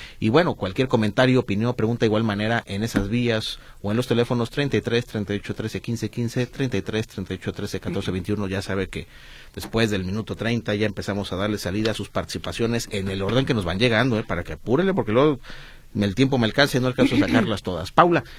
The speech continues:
perdóname, nos quedamos en el bloque anterior, ya quedó muy claro, a reserva de algún asunto que tú quisieras añadir, ya quedó, y los amigos de Radio Escuchas,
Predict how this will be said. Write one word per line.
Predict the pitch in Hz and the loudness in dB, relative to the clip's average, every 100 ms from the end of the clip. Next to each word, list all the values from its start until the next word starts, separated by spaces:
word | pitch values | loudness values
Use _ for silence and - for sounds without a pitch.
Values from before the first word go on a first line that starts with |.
| - | -10
perdóname, | - 143 151 139 | 0 2 4 4
nos | 131 - | 4 4
quedamos | 185 | 4
en | 185 | 6
el | |
bloque | 151 180 | 6 6
anterior, | 185 156 165 | 6 8 8
ya | 165 | 6
quedó | 170 170 | 6 6
muy | 160 | 6
claro, | - 165 185 196 - | 8 8 8 2 -2
a | 98 | -2
reserva | 98 95 127 117 120 | 0 4 4 6 4
de | 101 | 4
algún | 95 113 113 | 4 2 2
asunto | 104 107 110 | 0 -2 -4
que | 95 | -2
tú | 110 | -4
quisieras | - 101 107 104 | -6 0 2 2
añadir, | 95 95 113 143 | 2 2 4 4
ya | 147 107 | 2 0
quedó, | 113 107 110 107 | 4 4 4 6
y | 104 | 4
los | 95 | 6
amigos | 98 110 104 | 4 4 2
de | |
Radio | 90 | 0
Escuchas, | - 101 104 - | -2 -2 -2 -2